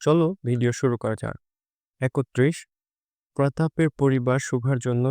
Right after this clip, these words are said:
কি করেছিল? বত্রিশ, শুভা, শুভা প্রতাপের সাথে কিভাবে কথা বলতো? তেত্রিশ, শুভার চরিত্র কেমন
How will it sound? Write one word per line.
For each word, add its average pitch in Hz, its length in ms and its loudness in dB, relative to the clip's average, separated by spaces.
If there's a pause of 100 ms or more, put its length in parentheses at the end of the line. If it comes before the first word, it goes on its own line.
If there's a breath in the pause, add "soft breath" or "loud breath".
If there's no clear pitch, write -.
কি 139 200 0
করেছিল? 120 440 -2 (1700)
বত্রিশ, 123 560 -2 (760)
শুভা, 135 540 -2 (560)
শুভা 143 420 0
প্রতাপের 147 640 0
সাথে - 400 -4
কিভাবে 135 440 0 (120)
কথা 131 300 -2
বলতো? 117 340 -6 (840)
তেত্রিশ, 131 520 -2 (320)
শুভার 139 440 -2
চরিত্র 131 400 -4 (240)
কেমন 127 280 0